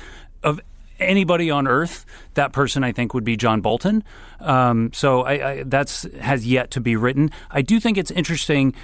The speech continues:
when the congressman was referring to, he was asked specifically about an impeachment inquiry. He said before he would vote for an impeachment inquiry, he'd wanna hear all this testimony. Well, that's kind of putting the, you know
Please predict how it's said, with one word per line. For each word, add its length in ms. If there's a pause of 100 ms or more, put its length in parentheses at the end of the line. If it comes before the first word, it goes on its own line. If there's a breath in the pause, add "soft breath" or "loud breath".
(140 loud breath)
when 100
the 80
congressman 580
was 160
referring 540
to, 360
he 180
was 160
asked 260
specifically 600
about 220
an 120
impeachment 480
inquiry. 640 (200 loud breath)
He 140
said 260
before 340
he 100
would 160
vote 160
for 160
an 80
impeachment 520
inquiry, 420
he'd 160
wanna 200
hear 240
all 160
this 160
testimony. 640 (340 loud breath)
Well, 340
that's 240
kind 200
of 100
putting 380
the, 420
you 140
know 220